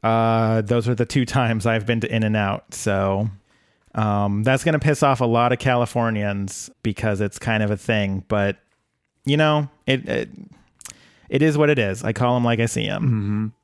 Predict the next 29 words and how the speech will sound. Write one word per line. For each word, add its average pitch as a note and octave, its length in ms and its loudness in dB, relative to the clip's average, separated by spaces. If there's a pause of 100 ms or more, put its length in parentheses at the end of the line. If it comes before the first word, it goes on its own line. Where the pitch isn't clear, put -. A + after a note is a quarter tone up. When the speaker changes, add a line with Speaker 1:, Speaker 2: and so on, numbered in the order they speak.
Speaker 1:
Do D3 80 0
you E3 60 4
have E3+ 120 2
any F3+ 600 2 (340)
other C#3+ 600 2
thoughts - 680 -2
on A2 640 0 (120)
Taco C#3 380 0
Bell A2+ 580 2
specifically A2+ 720 -2
before A2+ 320 0
we A2+ 80 0
change B2 320 -2
topics? - 720 -6 (400)
Speaker 2:
I D#3 80 2
don't. A#2+ 640 -4 (360)
Speaker 1:
Yeah, C#3+ 300 4
I B2+ 100 4
think, C#3+ 340 -2
I B2+ 80 0
think B2+ 300 -2
the, A2+ 320 2
uh, G#2+ 420 2 (640)
Taco D3 320 2
Bell C#3 240 4
we've C#3 180 2
discussed C3+ 540 0
is, A2+ 260 0
is A2+ 300 -2